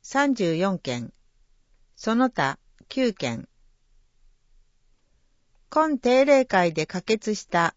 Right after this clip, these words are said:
主な議案。令和六年度予算、十四、十五ページ参照。予算総額、二千四十八億二千二百三十万円。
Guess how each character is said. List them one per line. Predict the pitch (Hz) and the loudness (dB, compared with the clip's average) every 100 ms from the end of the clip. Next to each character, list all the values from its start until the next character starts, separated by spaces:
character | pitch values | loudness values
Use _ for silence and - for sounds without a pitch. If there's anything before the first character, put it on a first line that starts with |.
| - | 0
主 | 269 269 | 2 2
な | 220 156 | 2 -2
議 | 139 147 | -6 -4
案。 | 143 135 135 _ _ _ _ _ _ _ _ _ _ _ _ _ _ _ _ _ _ | -4 -4 -8 _ _ _ _ _ _ _ _ _ _ _ _ _ _ _ _ _ _
令 | 277 320 | 4 4
和 | 302 220 | 4 4
六 | 190 190 247 | 2 2 2
年 | 269 262 | 4 4
度 | 247 | 2
予 | 240 | 2
算、 | 233 170 139 - - _ _ _ _ _ - | 0 -4 -4 -8 -18 _ _ _ _ _ -4
十 | 233 240 | 0 0
四、 | 233 190 | 0 -2
十 | 156 190 | -2 -2
五 | 214 214 | -2 -2
ペ | 202 | -2
ー | |
ジ | 156 147 | -4 -8
参 | 139 131 | -8 -10
照。 | - 127 127 - - _ _ _ _ _ _ _ _ _ _ _ _ - | -8 -10 -10 -14 -20 _ _ _ _ _ _ _ _ _ _ _ _ -4
予 | 208 | -2
算 | 240 277 302 | 2 2 2
総 | 302 277 | 2 2
額、 | 196 143 - 139 127 - _ _ _ _ _ _ _ _ _ | 2 -6 -8 -12 -12 -18 _ _ _ _ _ _ _ _ _
二 | 190 202 | -6 -4
千 | - 294 277 | 0 2 4
四 | 214 277 269 | 4 4 4
十 | 233 185 | 2 2
八 | 185 165 - 214 | 0 -4 0 2
億 | 185 - 143 - _ | 2 -2 -10 -10 _
二 | - 180 | -6 -4
千 | 185 294 247 | 2 2 2
二 | 175 | 0
百 | 214 240 233 | 0 -2 -6
三 | 233 233 | -2 -2
十 | 247 254 | 0 2
万 | 240 226 160 | 2 0 -2
円。 | 131 123 | -4 -6